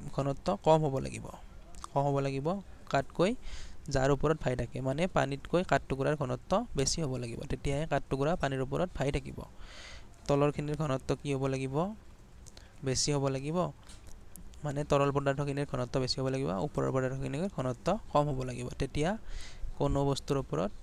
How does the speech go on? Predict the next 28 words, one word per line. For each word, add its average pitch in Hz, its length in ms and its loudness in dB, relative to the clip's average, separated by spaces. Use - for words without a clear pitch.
<clears throat> 196 280 4
কোনো 139 160 0
বস্তু 139 280 0
ভাহি 151 180 0
থাকিব। 123 300 -4
যদি 139 220 0
শিল 170 240 2
এটা 165 200 4
আমি 156 160 0
পেলাই 139 260 2
দিওঁ 135 180 2
ইয়াতে 131 260 0
পানীত, 139 340 0
শিলটো 156 340 0
ভাহি 131 200 0
নাথাকে, 123 380 0
কাৰণ 139 280 4
শিলটোৰ 165 480 2
ঘনত্ব 127 460 -2
পানীতকৈ 131 540 0
বেছি, 165 320 2
সেইকাৰণে 135 440 0
শিলটো 156 380 -2
ডুবি 151 240 2
যাব। 123 160 -2
বাট 156 140 0
কাঠটুকুৰাৰ 156 640 4
ঘনত্ব 139 380 -2